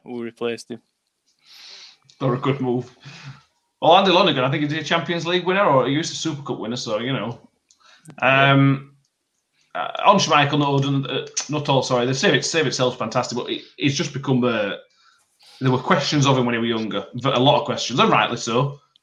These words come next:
Speaker 2: uh, that he made, made some mistakes. Like, he's become a really, really steady goalkeeper. And a, just a,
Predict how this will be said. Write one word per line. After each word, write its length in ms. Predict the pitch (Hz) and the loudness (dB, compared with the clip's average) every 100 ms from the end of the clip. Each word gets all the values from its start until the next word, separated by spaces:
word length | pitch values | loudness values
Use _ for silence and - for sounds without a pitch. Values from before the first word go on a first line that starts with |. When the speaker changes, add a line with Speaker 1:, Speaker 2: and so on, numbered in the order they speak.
| _ - | _ -12
Speaker 2:
uh, 60 | |
that 140 | 110 110 | -6 -4
he 80 | 113 | -2
made, 200 | 123 123 | 0 2
made 160 | 123 | 0
some 140 | - 120 | 0 -4
mistakes. 440 | 113 120 117 - | -2 -2 -2 -2
Like, 240 | 95 113 113 | -6 -4 0
he's 160 | 139 135 | 0 0
become 240 | 139 202 | 2 4
a 40 | |
really, 300 | 135 131 135 | 4 6 6
really 200 | 127 123 | 6 4
steady 240 | 113 123 110 | 2 -2 0
goalkeeper. 480 | 123 120 113 135 107 | 0 0 -4 -8 -6
And 100 | 110 | -6
a, 80 | - _ - | -8 _ -12
just 200 | 165 | -8
a, 60 | - | -6